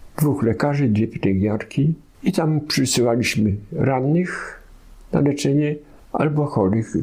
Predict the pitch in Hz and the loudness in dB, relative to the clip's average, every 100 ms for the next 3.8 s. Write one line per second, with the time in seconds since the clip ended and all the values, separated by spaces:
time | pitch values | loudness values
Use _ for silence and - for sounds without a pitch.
0 | - - 117 110 101 - 95 90 95 - | -4 -2 0 0 0 -2 0 0 0 0
1 | 90 - 95 87 78 98 - - - - | -4 0 0 0 2 2 0 -6 -20 -20
2 | - 85 - - 85 82 - - - - | -6 -6 -2 -2 -2 -2 -6 -8 -6 -2
3 | 170 156 147 131 113 110 110 | 0 0 0 0 0 0 0